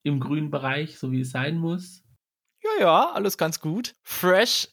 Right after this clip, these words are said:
Speaker 2: ich hab mich jetzt in der letzten Zeit mit etwas nicht ganz so Freshem beschäftigt, etwas, was in der Vergangenheit zurückliegt. Und zwar habe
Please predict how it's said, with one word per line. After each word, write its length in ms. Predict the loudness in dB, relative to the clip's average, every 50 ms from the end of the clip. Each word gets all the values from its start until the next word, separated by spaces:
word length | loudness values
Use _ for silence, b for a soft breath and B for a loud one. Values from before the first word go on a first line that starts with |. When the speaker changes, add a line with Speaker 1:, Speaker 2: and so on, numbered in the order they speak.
| _ _
Speaker 2:
ich 160 | -4 -2 0
hab 140 | 0 0 -2
mich 100 | -2 -2
jetzt 220 | 0 -2 -2 -2
in 40 | 0
der 120 | 0 2 2
letzten 280 | 2 2 0 -2 -4
Zeit 320 | 0 2 2 2 2 0 -2
mit 100 | -2 -2
etwas 540 | -2 -2 0 0 0 2 0 -2 -4 -6 -6
nicht 200 | -6 -4 0 2
ganz 200 | 2 2 2 0
so 100 | -2 -2
Freshem 800 | -2 0 2 2 2 2 2 0 -2 -2 -2 -4 -8 -8 -10 -12 _ _ -8
beschäftigt, 500 | -6 -2 2 2 2 2 0 -4 0 2
etwas, 280 | 0 2 2 0 0 0
was 120 | 0 0
in 60 | 2 0
der 80 | 2
Vergangenheit 460 | 2 2 2 2 2 0 -2 -4 -4
zurückliegt. 580 | -2 -2 0 -2 -2 -2 -6 -8 -8 -8 -10 -8 -6
Und 180 | -4 -4 -4 -4
zwar 420 | -4 0 2 4 4 4 2 2 2
habe 220 | 2 2 2 0